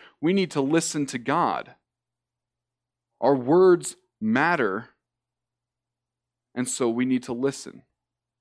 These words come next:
Think about it this way. There's always someone who thinks they know everything about everything,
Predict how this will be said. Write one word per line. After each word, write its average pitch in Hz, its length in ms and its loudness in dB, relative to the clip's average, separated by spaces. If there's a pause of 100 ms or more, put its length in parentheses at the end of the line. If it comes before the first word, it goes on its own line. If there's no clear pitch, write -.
(1300)
Think 147 140 -2
about 113 200 0
it - 40 -14
this 120 180 -6
way. 101 140 -2
There's 117 240 0
always 170 240 4
someone 104 640 -8 (920)
who 131 100 -6
thinks 208 360 -6
they 147 200 4
know 175 300 4
everything 170 500 2
about 131 300 2
everything, 90 600 -4